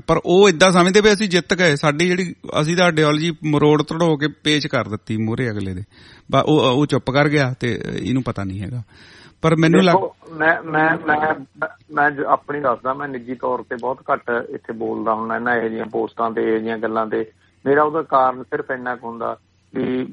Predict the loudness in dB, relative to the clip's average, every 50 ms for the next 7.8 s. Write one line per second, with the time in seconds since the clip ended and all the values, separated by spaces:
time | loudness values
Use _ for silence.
0 | -14 -14 -14 -12 -10 -6 -6 -4 -2 0 0 0 -2 -4 -4 -2 0 0 0 0
1 | -2 -4 -2 -4 -4 -4 -4 -2 0 0 0 0 0 -2 -4 -4 -6 -10 -12 -16
2 | -14 -10 -8 -6 -6 -4 -6 -6 -10 -12 _ 0 0 2 2 0 -2 -2 -6 -10
3 | -8 -8 -6 -6 -6 -8 -6 -6 -4 -4 -2 -4 -4 -4 -4 -6 -6 -6 -6 -6
4 | -4 -2 -2 -2 0 0 2 2 2 0 -2 -6 -10 -10 -4 -2 0 0 -2 -2
5 | _ _ _ _ _ -12 -12 -8 -2 0 0 0 0 -2 -4 -6 -8 -12 -16 -20
6 | -16 -14 -12 -10 -10 -8 -8 -8 -8 -8 -4 -2 -2 -2 -2 -4 -12 -8 -4 -4
7 | -2 -2 -4 -6 -4 -6 -8 -6 -6 -8 -8 -8 -10 -10 -10 -14